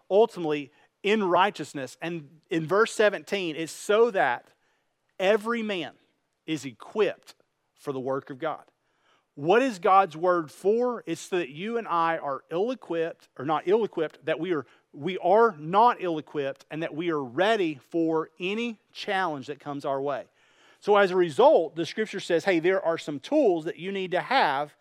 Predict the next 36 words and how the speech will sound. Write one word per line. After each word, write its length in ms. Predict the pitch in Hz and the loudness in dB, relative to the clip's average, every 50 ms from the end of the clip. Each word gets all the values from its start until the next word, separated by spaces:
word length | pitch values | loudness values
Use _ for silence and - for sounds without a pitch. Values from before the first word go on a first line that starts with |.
| _ _ _ _ _ | _ _ _ _ _
and 80 | 147 131 | -8 -4
some 280 | - 170 165 165 170 | -4 -2 -2 -2 -2
resources 760 | 170 226 285 302 269 - - 185 180 170 151 - 175 170 156 - | 0 2 2 2 0 0 -2 -2 0 -2 -2 -2 -4 -4 -4 -4
that 140 | - 156 | -4 -2
are 100 | 156 156 | 0 0
at 180 | 147 156 180 190 | 0 -2 -2 -2
your 120 | 190 185 | -4 -4
disposal. 680 | 175 170 165 - - - 156 156 160 147 - 120 92 - _ _ _ _ _ _ _ _ _ _ | -6 -6 -8 -8 -6 -4 -2 -2 -4 -6 -8 -14 -16 -18 _ _ _ _ _ _ _ _ _ _
Five 420 | _ _ 185 180 190 214 247 220 | _ _ 6 6 8 6 6 4
defensive 400 | 208 196 - 196 180 160 170 156 | 0 -4 -4 -6 -6 -4 -4 -2
weapons, 420 | 151 151 143 - - 147 147 - | 0 0 0 0 -2 -8 -10 -10
one 260 | 139 139 160 190 208 202 | -8 0 0 0 2 2
offensive 480 | 160 160 147 - 208 226 220 - 165 | -2 -4 -4 -4 -6 -6 -6 -8 -6
weapon 420 | 147 151 147 143 - - 151 135 131 | -2 -2 0 0 -2 -4 -6 -6 -6
that 120 | 139 117 | -6 -6
you 140 | 139 156 202 | -6 -8 -8
can 180 | - 240 208 | -8 -8 -8
use 320 | 170 156 151 147 147 143 - | -6 -4 -4 -2 -4 -4 -6
as 220 | - 139 147 139 | -6 -6 -6 -4
a 100 | 147 143 | -6 -6
trained 760 | 131 - - - - 165 170 170 180 180 185 196 196 190 180 - _ | -8 -10 -14 -10 -4 0 2 2 2 0 -2 -6 -8 -12 -14 -18 _
man 540 | - 143 139 147 151 147 147 151 147 147 143 135 | -14 -10 -8 -6 -6 -4 -6 -6 -8 -10 -12 -12
or 220 | - 139 139 143 | -8 -4 -4 -4
woman. 460 | 135 131 135 135 135 127 110 95 104 _ _ _ _ _ _ _ _ _ _ _ _ _ _ _ _ - | -4 -4 -6 -6 -6 -8 -10 -14 -18 _ _ _ _ _ _ _ _ _ _ _ _ _ _ _ _ -16
And 120 | 147 135 | -16 -6
so 120 | - 170 | -4 -4
he 160 | 151 151 185 190 | -4 -2 -2 -4
just 160 | 196 165 - | -4 -2 0
says, 360 | - 175 147 139 127 - - _ _ _ _ _ _ _ _ _ _ _ _ | 0 2 2 0 -4 -8 -16 _ _ _ _ _ _ _ _ _ _ _ _
"Put 160 | - 170 180 | -4 -2 0
on 100 | 185 208 | 0 0
the 80 | 214 190 | 0 0
whole 260 | 160 180 180 185 180 - | 0 2 0 0 0 -2
armor 240 | 143 143 147 156 170 | -4 -4 -4 -4 -6
of 100 | 170 180 | -4 -4
God." 240 | 208 190 - 92 | -4 -6 -6 -8